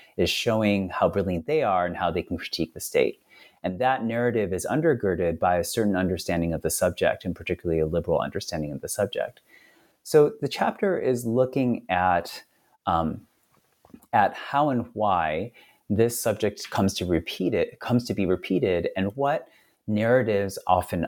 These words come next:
undergird this bring, this bring, this sort of notion of the liberal Hegelian subject. And so the dominant narratives that under, also often undergird this are usually humanization and, um,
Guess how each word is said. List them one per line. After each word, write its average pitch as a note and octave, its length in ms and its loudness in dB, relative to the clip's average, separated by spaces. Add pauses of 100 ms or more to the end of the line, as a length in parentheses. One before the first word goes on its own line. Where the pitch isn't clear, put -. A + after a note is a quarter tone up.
undergird F2+ 640 0 (560)
this F#2 440 0
bring, F2 420 2
this G#2+ 160 2
bring, G2+ 320 -2
this G2+ 220 2
sort G2 280 -2
of F2+ 80 2
notion F2 400 0
of D#2+ 120 -4
the D#2+ 100 2
liberal D#2+ 600 0
Hegelian D2+ 640 -4
subject. - 580 -4 (540)
And B2+ 140 -2
so C#3 140 2
the C3+ 180 -2
dominant D3+ 560 0
narratives G#2 420 0
that - 140 0
under, F2+ 320 0 (120)
also A#2+ 440 2
often B2 260 4
undergird F#2 420 0
this F#2 200 0
are F2 80 2
usually F2 480 2
humanization E2+ 1080 -2 (360)
and, D#2+ 500 0 (100)
um, D#2 380 0